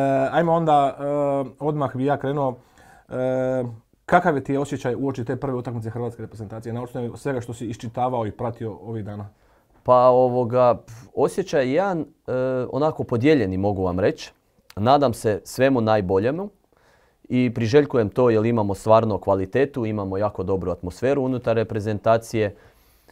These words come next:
Speaker 2: e, imamo iskustva igranja velikih natjecanja, a preko puta imamo jedan Maroko.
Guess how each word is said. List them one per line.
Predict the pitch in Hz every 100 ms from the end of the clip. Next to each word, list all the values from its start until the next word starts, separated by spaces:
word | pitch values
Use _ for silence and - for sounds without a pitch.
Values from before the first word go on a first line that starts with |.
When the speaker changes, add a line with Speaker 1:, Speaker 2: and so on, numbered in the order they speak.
| _
Speaker 2:
e, | - 113 107 104
imamo | 127 120 113
iskustva | 110 - 143 139 - 110 92 101
igranja | 120 123 110 101
velikih | 113 117 110 92
natjecanja, | 117 180 196 185 160 160 151 139 - _ -
a | 107 113 113 117
preko | 131 131
puta | 120 151 147
imamo | 139 127 120
jedan | 120 110
Maroko. | 101 95 - -